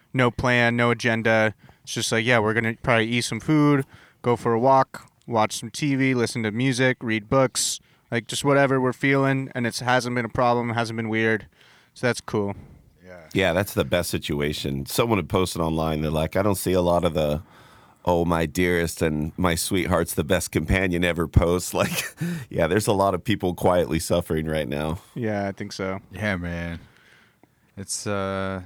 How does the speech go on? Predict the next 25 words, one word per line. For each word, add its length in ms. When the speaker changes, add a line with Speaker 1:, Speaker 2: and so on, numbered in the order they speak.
Speaker 2:
it's 160
an 100
interesting 600
time. 480
Speaker 1:
Well, 100
how 160
about 220
you, 140
Daniel? 560
Speaker 2:
Uh, 540
Speaker 1:
How's, 180
Speaker 2:
you 80
Speaker 1:
how 120
are 60
Speaker 2:
know, 40
Speaker 1:
things 200
shaking 360
over 180
there? 160
Speaker 2:
I'm 140
cruising, 500
baby. 340
I'm 120
cruising. 600
Uh, 800